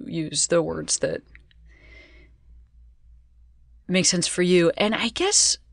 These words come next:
it's hard for me to, you know what it's hard for me to relate to, and I would be curious about, it's hard for me to relate to, like, giving pushback on that. I will say,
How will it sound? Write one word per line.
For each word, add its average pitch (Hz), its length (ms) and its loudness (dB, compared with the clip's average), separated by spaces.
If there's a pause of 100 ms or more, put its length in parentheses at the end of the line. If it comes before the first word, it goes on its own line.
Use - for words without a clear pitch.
(1600)
it's 220 200 0
hard 349 320 4
for 254 140 2
me 175 280 2
to, 151 680 0 (1300)
you 247 140 2
know 320 100 8
what 466 100 4
it's 392 120 4
hard 202 180 4
for 175 100 -4
me 165 120 0
to 156 60 -2
relate 160 320 -2
to, 170 260 2
and 170 160 0
I 151 100 -2 (160)
would 180 140 0
be 165 80 -2
curious 160 440 -2
about, - 200 -4
it's - 140 0
hard 359 200 0
for 453 140 2
me 320 120 6
to 254 60 4
relate 151 340 0
to, 160 160 -2
like, 151 400 -10
giving 160 280 -2
pushback - 640 -2
on 254 140 0
that. 277 280 -4 (440)
I - 80 6
will 359 160 8
say, 180 360 6